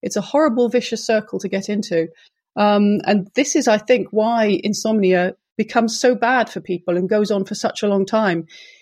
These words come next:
It's just a normal little run of bad sleep that we've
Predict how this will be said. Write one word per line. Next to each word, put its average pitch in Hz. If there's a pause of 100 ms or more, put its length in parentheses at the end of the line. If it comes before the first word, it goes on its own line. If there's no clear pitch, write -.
(320)
It's -
just -
a 208
normal 285
little 247
run 208
of 202
bad 208
sleep 220
that - (260)
we've 226